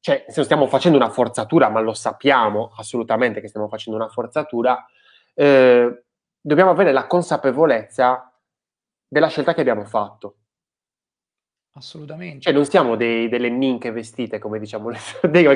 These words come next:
Speaker 1: ho capito che, insomma, è un qualcosa che diciamo noi in Sardegna, questo delle minche vestite, o forse lo dico io e basta, non lo so, però comunque, eh, abbiamo fatto una scelta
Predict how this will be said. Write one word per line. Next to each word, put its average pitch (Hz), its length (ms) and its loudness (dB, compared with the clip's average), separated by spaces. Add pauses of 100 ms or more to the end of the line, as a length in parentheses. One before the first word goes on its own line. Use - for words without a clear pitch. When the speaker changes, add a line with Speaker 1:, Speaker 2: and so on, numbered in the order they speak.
Speaker 1:
ho 151 80 6
capito 151 300 2
che, 123 180 0 (140)
insomma, - 560 -4
è - 40 -6
un 131 80 0
qualcosa 143 280 2
che 120 80 0
diciamo 113 260 -6
noi 113 100 -4
in 110 60 -8
Sardegna, 104 380 -6
questo - 200 -20
delle 104 200 -8
minche 107 280 -8
vestite, 101 680 -8 (440)
o 123 60 -14
forse 156 200 -2
lo 117 60 4
dico 107 240 -2
io 110 160 2
e 101 60 0
basta, 104 420 -6
non 110 100 -4
lo 113 80 -8
so, 107 340 -4 (260)
però 196 180 4
comunque, 143 580 4
eh, 143 680 0
abbiamo 226 280 2
fatto 151 160 -6
una 127 120 -2
scelta 131 800 -2